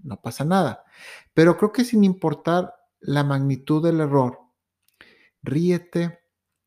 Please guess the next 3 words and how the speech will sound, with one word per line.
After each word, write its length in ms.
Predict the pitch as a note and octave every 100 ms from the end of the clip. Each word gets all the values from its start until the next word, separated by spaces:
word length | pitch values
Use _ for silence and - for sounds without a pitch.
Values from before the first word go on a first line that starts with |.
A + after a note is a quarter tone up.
| _
reconócelo 1300 | - B2 B2 - B2+ C3 D#3 D3+ E3 D3+ D3 D3+ C#3+ _ _ _ _ _
y 180 | C3 C3+
arréglalo 1000 | B2+ C#3 E3+ F3+ F3+ D#3+ C#3 C3 C3+